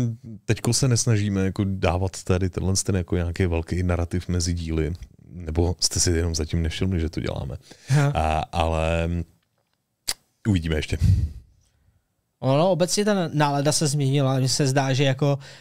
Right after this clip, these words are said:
Speaker 2: čím víc jsme tam dávali, a, ty vtipný pasáže, jako vyloženě vyhroceně vtipný,
Speaker 1: Mhm.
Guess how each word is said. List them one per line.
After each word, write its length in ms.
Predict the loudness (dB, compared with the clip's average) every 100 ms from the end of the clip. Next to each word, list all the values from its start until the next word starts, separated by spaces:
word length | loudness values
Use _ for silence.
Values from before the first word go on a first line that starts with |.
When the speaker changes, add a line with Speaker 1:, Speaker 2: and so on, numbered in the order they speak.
| -10
Speaker 2:
čím 320 | -2 0 0 -2 -8
víc 260 | -6 -2
jsme 200 | 0 2
tam 200 | 2 2
dávali, 840 | 2 2 4 4 4 4 2 0 -4 -12 _ _ -4
a, 400 | 0 2 0 -2
ty 540 | 0 2 4 2 0 -4 _ _ _ _ _ _ _ _ _ _
vtipný 540 | -20 -2 0 0 0 2
pasáže, 500 | 2 2 2 2 2
jako 220 | 2 2
vyloženě 480 | 4 2 2 2 2
vyhroceně 580 | 2 2 2 0 0 0
vtipný, 480 | 0 -2 2 4
Speaker 1:
Mhm. 220 | 4 4